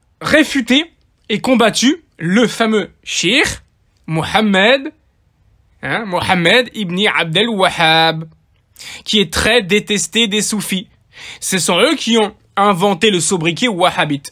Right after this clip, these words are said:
Wahhabiyya, wahhabite qu'on entend aujourd'hui dans la bouche des Ash'ariya, des Ahbash, des soufis Tijani et autres, des Tabliri <laughs> et autres, des Ikhwan et autres. Pourquoi ? Tous ces gens-là, ils disent, ah, les wahhabites, les wahhabites, les wahhabites, parce que ce sont tous des soufis, comme je l'ai dit au cours précédent.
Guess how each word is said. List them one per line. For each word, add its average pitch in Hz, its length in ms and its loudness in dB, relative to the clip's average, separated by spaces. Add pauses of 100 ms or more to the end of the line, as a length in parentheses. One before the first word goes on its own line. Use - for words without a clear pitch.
(140)
Wahhabiyya, 160 880 2
wahhabite 156 500 -4
qu'on 170 140 -6
entend 175 420 -2 (220)
aujourd'hui 170 300 -4
dans 175 80 2
la 160 100 4
bouche 165 220 -4
des 151 160 -6
Ash'ariya, 175 720 -2 (420)
des 160 460 0
Ahbash, 175 680 -2 (280)
des 170 100 0
soufis 180 340 -4
Tijani 175 560 -2
et 208 80 2
autres, 180 240 -2 (300)
des 165 160 -2
Tabliri 170 540 -2
<laughs> - 100 -4
et 214 100 4
autres, 190 280 -2
des 160 140 0
Ikhwan 202 440 0
et 208 60 2
autres. 180 220 -4 (220)
Pourquoi ? 277 320 2 (380)
Tous 302 120 4
ces 285 140 0
gens-là, 247 260 2
ils 240 80 0
disent, 214 200 -4
ah, 202 100 -2
les 202 60 -2
wahhabites, 190 460 -4
les 190 80 -4
wahhabites, 180 420 -4
les 190 60 -4
wahhabites, 165 400 -2
parce 175 160 -10
que 226 80 -8
ce 208 100 -8
sont 220 140 -10
tous 262 220 -6
des 220 120 -6
soufis, 220 360 -6
comme 208 160 -2
je 165 40 -14
l'ai 196 80 -4
dit 185 120 -8
au 180 40 -10
cours 165 160 -8
précédent. 165 460 -6